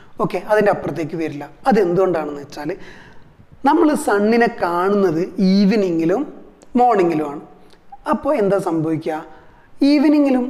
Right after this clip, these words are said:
മോർണിംഗിലും നമ്മൾ, ഏഹ്, സണ്ണിൻ്റെ പൊസിഷൻ ഈ ഹൊറിസോൺ ലെവലിൻ്റെ ഏകദേശം അടുത്തായിരിക്കും. അപ്പോൾ കൂടുതൽ ഡിസ്റ്റൻസ് നമ്മളെ അറ്റ്മോസ്ഫിയറിൽ കൂടെ ട്രാവൽ ചെയ്യേണ്ടി വരും. ഓക്കെ, പക്ഷേ noon-ലോ,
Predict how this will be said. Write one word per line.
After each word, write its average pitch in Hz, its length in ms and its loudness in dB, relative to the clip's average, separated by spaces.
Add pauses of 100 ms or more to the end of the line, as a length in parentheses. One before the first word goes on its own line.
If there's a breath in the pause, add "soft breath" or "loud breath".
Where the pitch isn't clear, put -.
(160)
മോർണിംഗിലും 175 540 0 (500 loud breath)
നമ്മൾ, 202 220 2 (560)
ഏഹ്, 180 420 2 (100)
സണ്ണിൻ്റെ 214 460 4
പൊസിഷൻ 170 440 -4 (200)
ഈ - 20 2 (180)
ഹൊറിസോൺ 185 460 2 (100)
ലെവലിൻ്റെ 170 460 2 (120)
ഏകദേശം 160 460 -2
അടുത്തായിരിക്കും. 147 600 -6 (460 loud breath)
അപ്പോൾ 311 180 2 (280)
കൂടുതൽ 302 520 4 (160)
ഡിസ്റ്റൻസ് 196 640 -4 (680)
നമ്മളെ 190 300 2 (280)
അറ്റ്മോസ്ഫിയറിൽ 196 680 0 (120)
കൂടെ 180 240 2 (440)
ട്രാവൽ 220 340 4 (120)
ചെയ്യേണ്ടി 214 380 4
വരും. 233 180 2 (720 loud breath)
ഓക്കെ, 208 140 0 (220)
പക്ഷേ 262 200 0 (220)
noon-ലോ, 247 460 4